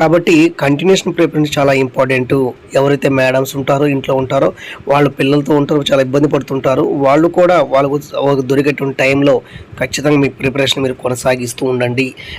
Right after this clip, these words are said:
మరి కార్తిక్ బయో అకాడమీ YouTube ఛానల్ నుంచి జూన్ ఎనిమిది, ఏడో తారీఖుల నుంచి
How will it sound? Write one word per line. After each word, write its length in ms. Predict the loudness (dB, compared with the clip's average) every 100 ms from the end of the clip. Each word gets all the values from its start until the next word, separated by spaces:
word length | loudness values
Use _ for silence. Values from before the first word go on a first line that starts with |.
| -4
మరి 120 | -2 0
కార్తిక్ 460 | 0 -2 -2 -2
బయో 320 | 0 4 4
అకాడమీ 540 | 2 0 0 0 0 -2
YouTube 420 | -4 -4 -4 -2 -2
ఛానల్ 240 | 0 0
నుంచి 280 | 0 -2 -6
జూన్ 480 | -6 0 4 4 2
ఎనిమిది, 360 | 2 2 2
ఏడో 320 | 0 0 0
తారీఖుల 400 | 0 0 0 -2
నుంచి 380 | -4 -2 -2 -2